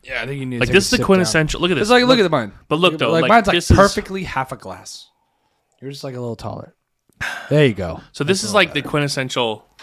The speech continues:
Speaker 2: commercial. This is almost the exact same commercial. Um, oops, if you take a look, like, at the glass.
Speaker 1: Does that, that one has ice in it?
Speaker 2: I'm not, dude. I don't have any ice right now.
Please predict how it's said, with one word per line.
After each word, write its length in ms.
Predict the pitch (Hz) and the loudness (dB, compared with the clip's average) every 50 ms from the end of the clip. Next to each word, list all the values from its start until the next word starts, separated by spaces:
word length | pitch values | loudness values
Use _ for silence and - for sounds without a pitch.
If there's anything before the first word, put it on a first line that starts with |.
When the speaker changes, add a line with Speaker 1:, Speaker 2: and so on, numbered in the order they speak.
| - - | -18 -14
Speaker 2:
commercial. 500 | - 131 120 120 131 127 - - 123 120 | -12 -8 -6 -6 -6 -6 -4 -6 -6 -6
This 160 | 113 151 185 | -6 -8 -8
is 80 | 208 180 | -6 -6
almost 280 | 143 156 160 160 143 | -4 -4 -4 -4 -4
the 40 | - | -6
exact 320 | 131 117 117 127 139 139 - | -8 -6 -4 -2 -2 -2 -4
same 340 | - 139 131 127 123 123 | -6 -6 -6 -6 -6 -8
commercial. 760 | 117 - 127 120 120 123 127 123 - - 113 107 107 107 - _ _ _ _ _ _ _ _ _ _ _ _ _ _ _ - - - - - | -10 -10 -10 -8 -6 -6 -6 -6 -6 -6 -6 -4 -6 -6 -10 _ _ _ _ _ _ _ _ _ _ _ _ _ _ _ -6 -6 -6 -8 -6
Um, 480 | 131 120 113 104 101 98 95 - - _ _ _ _ _ _ _ _ _ _ _ _ _ _ _ _ _ _ - | -4 -4 -4 -4 -6 -10 -14 -20 -20 _ _ _ _ _ _ _ _ _ _ _ _ _ _ _ _ _ _ -20
oops, 200 | 117 117 117 - | -20 -20 -20 -20
if 100 | 120 117 | -20 -20
you 80 | 120 113 | -20 -20
take 220 | 110 - 135 127 | -20 -18 -18 -16
a 60 | 123 | -16
look, 200 | 117 117 113 113 _ _ - _ _ _ _ _ _ _ _ _ _ _ _ _ _ _ _ _ _ _ _ _ _ _ _ _ _ _ _ _ _ _ _ _ _ _ _ _ | -14 -16 -16 -16 _ _ -20 _ _ _ _ _ _ _ _ _ _ _ _ _ _ _ _ _ _ _ _ _ _ _ _ _ _ _ _ _ _ _ _ _ _ _ _ _
like, 160 | - 131 123 120 | -8 -8 -6 -6
at 60 | 120 | -6
the 60 | 120 | -8
glass. 560 | 107 117 113 113 117 110 110 - - - - - _ _ _ _ _ _ _ _ _ _ _ _ _ _ _ - | -6 -2 -2 0 0 -2 -2 -6 -10 -14 -14 -16 _ _ _ _ _ _ _ _ _ _ _ _ _ _ _ -12
Speaker 1:
Does 80 | 160 | -8
that, 220 | 175 233 240 - 185 | -6 -6 -6 -4 -4
that 80 | 233 | -2
one 100 | 269 285 | -2 0
has 160 | 254 285 339 - - | 0 0 0 2 4
ice 260 | 208 240 - - - | 4 4 4 2 -2
in 80 | 143 | -4
it? 120 | 113 101 - _ - 165 - - _ _ _ - | -4 -6 -10 _ -16 -18 -18 -20 _ _ _ -16
Speaker 2:
I'm 100 | 143 170 | -14 -12
not, 240 | 214 208 - _ _ - - 123 151 | -12 -12 -14 _ _ -20 -20 -18 -12
dude. 200 | 170 220 240 220 | -10 -10 -8 -8
I 60 | 202 | -8
don't 120 | 220 226 | -8 -8
have 100 | 226 226 | -8 -8
any 80 | 226 226 | -8 -8
ice 180 | 226 233 220 - | -8 -10 -10 -12
right 80 | 135 110 | -12 -12
now. 180 | 113 107 104 | -12 -14 -14